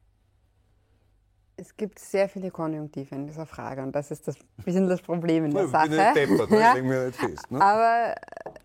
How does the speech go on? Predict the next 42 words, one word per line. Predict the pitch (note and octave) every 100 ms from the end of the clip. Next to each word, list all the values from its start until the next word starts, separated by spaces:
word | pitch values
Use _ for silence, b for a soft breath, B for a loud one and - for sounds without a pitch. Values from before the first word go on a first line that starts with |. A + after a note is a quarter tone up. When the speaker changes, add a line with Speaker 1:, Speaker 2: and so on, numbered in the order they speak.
| -
Speaker 1:
um | - G3+ G3+ G#3+
jetzt | G3+ - -
wieder | G3 G3+ G3 F#3+ F#3+ F3+ G3
vielleicht | - F#3 F#3+ A3 -
in | A3+ G3+
die |
U | F#3+
S | F#3+ -
A | -
zu | - F3
schauen, | - D#3 D#3+ F3+
wo | E3 E3+
es | E3+
ja | E3+ D#3+
doch | E3 D#3+
jetzt | F3 E3+
ein | E3 -
bisschen | F3 E3 E3
weiter | D#3 - D3
ist. | D#3
Ist | D#3+
der | E3+
Trump | - E3 D#3+
weg | E3 E3+ G3
oder | F3+
ist | F3
er | F3
nicht | E3+ D#3+ -
weg? | C#3 D3 -
Die | D#3
stehen | - D#3+
vor | E3
einer | D#3+ D#3
ganz | D#3+ D#3+
ähnlichen | F3+ F#3 G3+ F#3 F3+
Frage. | D#3 - C#3 D#3 F#3+ C4 B B B B B
Da | F#3+
haben | F3 F#3+
wir | F#3+
jetzt, | E3+ E3+ - -
äh, | F#3 F3+ F3
den | F3 E3+ E3 E3 E3 D#3+